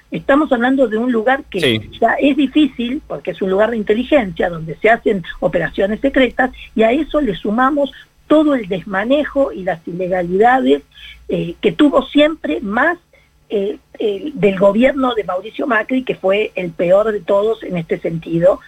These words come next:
Speaker 1: porque
Speaker 2: Cristina.
Speaker 1: utilizó a la agencia para todo.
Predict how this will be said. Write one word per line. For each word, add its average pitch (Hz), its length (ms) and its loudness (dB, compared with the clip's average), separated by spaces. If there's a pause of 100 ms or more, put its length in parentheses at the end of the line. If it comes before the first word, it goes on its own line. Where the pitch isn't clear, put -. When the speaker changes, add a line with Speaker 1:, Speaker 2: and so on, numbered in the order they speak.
(220)
Speaker 1:
porque - 200 2
Speaker 2:
Cristina. 208 480 2
Speaker 1:
utilizó 185 420 2
a 202 60 4
la 196 80 -2
agencia 202 360 0
para 160 220 0
todo. 151 380 -4